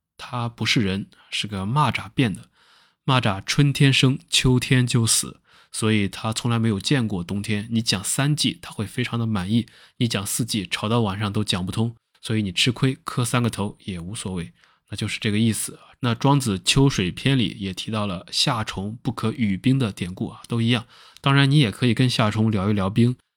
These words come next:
但是要花费很多的时间。如果你心态好，自然没有关系；心态不好，就很容易影响到自己的心情了。包括网上很多喷子也是一样，你和喷子讲道理是很难讲的，因为不讲逻辑。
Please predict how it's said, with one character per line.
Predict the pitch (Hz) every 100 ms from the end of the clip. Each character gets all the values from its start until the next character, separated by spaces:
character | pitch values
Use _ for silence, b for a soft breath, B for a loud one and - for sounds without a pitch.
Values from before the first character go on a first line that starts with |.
| _
但 | 127
是 | 113
要 | 120
花 | - 123
费 | 123
很 | 107
多 | 98
的 | 107
时 | - 101
间。 | 117 117
如 | 107 117
果 | 113
你 |
心 | 98 - 147
态 | 147
好， | 117 - - _ _
自 | - 104
然 | 98
没 | 101
有 | 104
关 | 117 117
系； | - - _ _
心 | - 160
态 | 143
不 | 127
好， | 156 - - b b
就 | - 123
很 | 117
容 | 104 123
易 | 107
影 | 113
响 | 117 98
到 | 104
自 | - 131
己 | 101
的 | 85
心 | - 120
情 | 107 95
了。 | - b b b _
包 | 123
括 | 127 139 120
网 | 107 98
上 | 113 110
很 | 98
多 | 98 104 110
喷 | 110 143 143
子 | 98
也 | 87
是 | - 107
一 | 101
样， | 127 104
你 | 104
和 | 117
喷 | 117 170 160
子 | 131
讲 | - 95
道 | 107 131
理 | 101
是 | - 117
很 | 104
难 | 95 117
讲 | 113 92
的， | 95
因 | 113
为 | 127
不 | 135
讲 | 107 95
逻 | 92 98
辑。 | 120 107